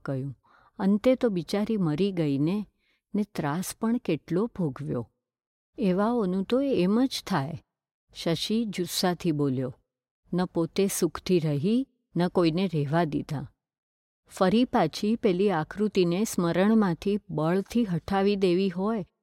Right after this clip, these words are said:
તેમ તે જુસ્સાથી બોલી જ જતો હતો. "મેં તો એને આ વખતે આમ કહ્યું અને પેલી વખતે," તેની વાગધારા લાંબી ચાલી. પ્રસંગો ઉપર પ્રસંગો નીલીના દોષના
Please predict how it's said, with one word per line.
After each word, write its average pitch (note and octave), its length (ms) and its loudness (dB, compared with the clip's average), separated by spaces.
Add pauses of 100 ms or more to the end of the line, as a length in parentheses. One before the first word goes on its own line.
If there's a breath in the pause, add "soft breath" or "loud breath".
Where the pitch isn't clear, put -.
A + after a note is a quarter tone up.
(160)
તેમ G3 200 4
તે G3 200 2
જુસ્સાથી F#3 760 -2
બોલી E3 420 2
જ - 20 -6 (100)
જતો D3 300 -4
હતો. A2 380 -8 (840)
"મેં E3+ 320 4
તો A#3 160 6
એને F3+ 720 0
આ F3 220 -2
વખતે F3 580 -4
આમ G3+ 340 2
કહ્યું E3+ 540 -2
અને F3+ 220 0
પેલી E3+ 380 0
વખતે," G3 720 -2 (680)
તેની G3 300 2
વાગધારા F3 680 -2
લાંબી F3+ 420 0
ચાલી. D3 460 -6 (500)
પ્રસંગો A#3+ 600 2
ઉપર F#3+ 400 -2
પ્રસંગો G3 680 -2
નીલીના F3+ 580 0
દોષના E3+ 640 -2